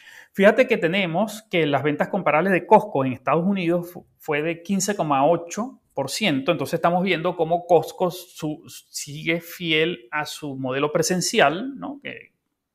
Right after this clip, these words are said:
que es un modelo que usted paga su membresía para acceder al local,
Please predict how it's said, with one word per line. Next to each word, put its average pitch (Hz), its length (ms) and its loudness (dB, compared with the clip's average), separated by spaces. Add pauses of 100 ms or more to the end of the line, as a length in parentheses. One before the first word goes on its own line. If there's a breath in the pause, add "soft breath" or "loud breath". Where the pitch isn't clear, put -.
(140)
que 120 180 -10
es 117 140 -14
un 143 240 -6
modelo 151 380 0
que 139 320 -2 (520 soft breath)
usted 131 240 -8
paga 143 200 6
su 170 120 -6
membresía 180 560 0
para - 140 2
acceder 135 260 0
al 151 100 2
local, 247 340 2